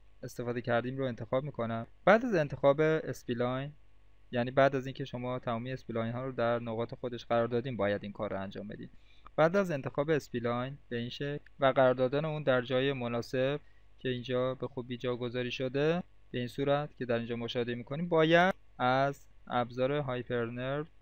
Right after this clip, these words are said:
یا در واقع ابزار جنراتورهایی که در اینجا قرار گرفته، لافت رو انتخاب کنید که در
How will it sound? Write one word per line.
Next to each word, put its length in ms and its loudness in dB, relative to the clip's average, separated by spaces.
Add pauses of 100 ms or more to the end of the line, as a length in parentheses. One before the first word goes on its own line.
یا 120 0
در 160 4
واقع 440 0
ابزار 540 -2 (460)
جنراتورهایی 680 -4
که 120 -4
در 140 0
اینجا 240 -4
قرار 260 0
گرفته، 500 0 (240)
لافت 400 2
رو 80 0
انتخاب 440 0
کنید 200 -6
که 80 -2
در 340 0